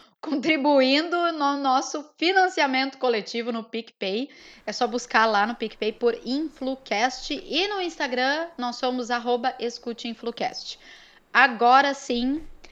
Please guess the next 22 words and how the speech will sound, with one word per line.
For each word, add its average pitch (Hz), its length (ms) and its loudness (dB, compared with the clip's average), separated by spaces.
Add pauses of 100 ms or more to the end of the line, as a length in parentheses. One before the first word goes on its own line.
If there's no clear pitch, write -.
(160)
Léo, 233 320 6
sem 247 380 -2
mais 233 260 -2
delongas, 220 760 0
eu 185 60 -6
já 190 120 -6
vou 208 160 -6
jogar 202 280 -4
pra 202 140 -6
ti - 160 -8
a 226 60 0
minha 220 160 -6
primeira 247 400 -4
pergunta 190 560 -8
aqui 180 400 -14 (140)
na 190 80 -10
minha 180 180 -10
pautinha. 180 760 -8 (600)
Pra 262 160 2
situar 277 680 2 (160)
todo 196 220 -6
mundo, 175 420 -6